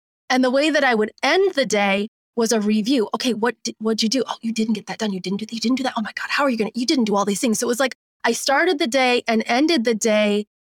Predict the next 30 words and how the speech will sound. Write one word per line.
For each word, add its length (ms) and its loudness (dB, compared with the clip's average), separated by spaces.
by 160 2
evaluating 1080 2
my 200 2
worth 500 0
against 560 -2
my 140 0
to-do 440 -2
list, 460 -4
either 380 0
what 200 -2
I 80 2
had 340 0
to 100 0
do 400 2
at 100 -4
the 60 -8
beginning 520 2
or 160 2
what 140 2
I 100 4
had 260 0
not 260 2
done 160 0
at 100 -2
the 160 -4
end. 280 0
And 180 2
so 100 0
I 60 2
usually 560 0